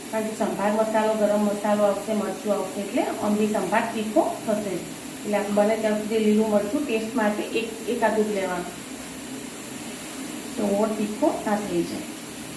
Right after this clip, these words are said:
ટામેટું સમારી લઈશું. અને તમે કઈ કઈ રીતે તૈયાર બેટરની ઈડલી બનાવો છો કે પેકેટ લાઈન બનાવો છો કે ઘરે કરીને બનાવો છો, અને ચોક્કસથી કહેજો.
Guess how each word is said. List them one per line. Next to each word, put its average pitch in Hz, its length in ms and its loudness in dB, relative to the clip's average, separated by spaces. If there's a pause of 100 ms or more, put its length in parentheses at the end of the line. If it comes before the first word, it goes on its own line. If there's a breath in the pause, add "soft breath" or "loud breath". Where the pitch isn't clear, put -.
(260)
ટામેટું 208 400 2
સમારી 262 340 6
લઈશું. 294 360 2 (1200)
અને 214 120 2
તમે 214 400 2
કઈ 226 180 0
કઈ 233 120 0
રીતે 226 560 0 (520)
તૈયાર 233 380 6
બેટરની 240 800 4 (260)
ઈડલી 233 240 2
બનાવો 233 460 2
છો 240 400 0 (300)
કે 233 60 -4
પેકેટ 220 480 0
લાઈન 226 280 4
બનાવો 220 440 6
છો 220 240 -4
કે 240 80 2
ઘરે 202 380 0
કરીને 214 380 0
બનાવો 208 400 2
છો, 240 360 0 (520)
અને 262 240 4
ચોક્કસથી 214 580 2
કહેજો. 196 380 -2